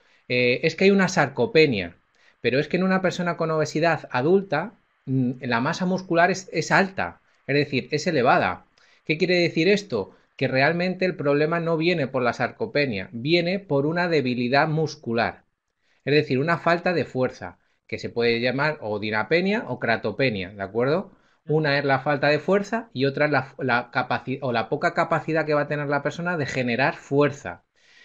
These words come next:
Por lo tanto, si yo quiero generar fuerza, tengo, tiene que haber velocidad y tiene que haber altas cargas. ¿Qué es lo que ocurre? Que una persona sedentaria que lleva treinta años siendo sedentaria,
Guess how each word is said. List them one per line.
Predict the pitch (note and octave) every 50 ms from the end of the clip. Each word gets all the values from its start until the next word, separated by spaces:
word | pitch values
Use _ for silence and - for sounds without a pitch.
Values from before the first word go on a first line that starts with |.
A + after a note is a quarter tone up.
| - _ _
Por | - C#3 C3
lo | B2+ C3 C3
tanto, | E3 E3+ F#3 F3+ F#3 F#3 G3 F#3+
si | - D3 C3
yo | D3+ E3+ -
quiero | G3 F#3+ G3 F#3+
generar | - F3 D#3+ D#3 D#3 D#3 D3+
fuerza, | - - F3+ F#3+ F#3+ F#3+ - E3+ F3 A3 - - _ _ _ _ _
tengo, | - D3+ D#3+ F3 E3 -
tiene | E3+ E3+ F3 E3
que | E3
haber | D#3+ E3+ E3+ C#3+ A#2
velocidad | B2 A#2+ C3+ D3 - F#3 E3+ E3 E3+ F3 F3+ - - _ _ _ _ _ -
y | - C#3
tiene | C3+ D3+ D#3 E3+ E3
que | -
haber | D#3 D3+ D#3+ E3+ E3+ E3+ -
altas | D#3 D#3 D#3+ D#3+ D#3 C#3 -
cargas. | - E3 E3+ E3 C3 G2+ F#2+ F#2 F2+ - _ _ _ _ _ _ _ _
¿Qué | - D#3
es | D#3
lo | F3 E3+ D#3
que | D#3+
ocurre? | D3+ - F#3 F#3+ F#3 B2 G#2 F#2+ - - -
Que | B2 A2+ A#2
una | C3 D#3 E3+ E3+ D#3+
persona | D#3+ D3 - D#3+ D#3 D#3
sedentaria | C#3 - D#3 D3 C#3+ C#3+ C#3 C#3 E3+ E3+ D3+ A#2 -
que | A2+ G#2+
lleva | A#2 C3 D3 D3 C#3
treinta | C#3 C#3+ D3 D3 C#3+ C3+ D3 C#3+ D#3
años | E3 D3+ A#2 G2 F#2+ -
siendo | - C3 C3+ C#3+
sedentaria, | C#3 D#3 D#3 D3+ D3+ D3 - E3 E3 D#3 D#3 D#3+ F3+ - -